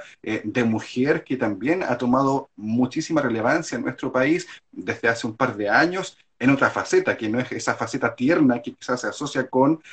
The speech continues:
la maternidad, sino que esta faceta más, eh, más femenina de, o de mujer, si se quiere, incluso, eh, como disidencia sexual, a-, además. Entonces, claro, son figuras que, eh, han ido cobrando y tomando mayor relevancia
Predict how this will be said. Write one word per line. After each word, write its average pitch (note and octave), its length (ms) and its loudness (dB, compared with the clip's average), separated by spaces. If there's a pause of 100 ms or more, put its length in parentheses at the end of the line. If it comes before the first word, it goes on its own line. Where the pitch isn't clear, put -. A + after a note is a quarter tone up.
(140)
la G#2 120 0
maternidad, B2 400 2
sino C3+ 220 2
que C3+ 80 -4
esta B2 160 -2
faceta B2 380 -2
más, C3 360 2 (160)
eh, - 140 -12
más A2+ 380 0
femenina B2+ 480 4
de, A#2 160 -2 (100)
o G#2 140 -4
de G#2+ 80 -4
mujer, - 420 -4
si - 100 -6
se C3+ 160 -6
quiere, C3+ 320 2
incluso, E3+ 600 -2 (280)
eh, G#2+ 520 -2
como A2 720 0
disidencia B2 580 -2
sexual, C3+ 480 -4
a-, B2+ 120 -6 (200)
además. D3 460 0 (280)
Entonces, D#3 360 0
claro, D#3 240 2
son E3 260 -2
figuras D#3+ 500 2
que, D#3+ 360 0 (260)
eh, B2 220 2
han C#3 160 6
ido D#3 260 8
cobrando C#3 560 4
y C#3+ 60 2
tomando C3+ 340 2
mayor B2 240 0
relevancia C#3 680 0